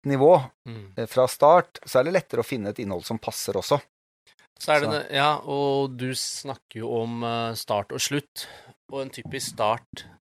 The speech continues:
Speaker 2: som jeg har sett mange ganger. Eh, og hvis jeg skal gå tilbake til Orlando, når jeg står der og foreleser og er, eh, supergod, så er min, eh, innledning, «Hei, jeg heter Alexander Aalerud.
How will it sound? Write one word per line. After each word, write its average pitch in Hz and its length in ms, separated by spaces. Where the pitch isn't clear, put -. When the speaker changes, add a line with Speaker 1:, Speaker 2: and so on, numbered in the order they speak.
Speaker 2:
som 120 160
jeg 101 80
har 92 100
sett - 220
mange 113 320
ganger. - 80
Eh, 107 1040
og 151 240
hvis 139 100
jeg 143 80
skal 143 160
gå 139 60
tilbake 123 280
til 131 100
Orlando, 117 380
når 120 140
jeg - 100
står 117 180
der 104 220
og 117 100
foreleser 110 480
og 104 60
er, 104 240
eh, 104 80
supergod, 117 480
så - 160
er 104 240
min, 123 320
eh, 117 440
innledning, 113 680
«Hei, 139 340
jeg 110 260
heter 113 400
Alexander 104 560
Aalerud. 98 320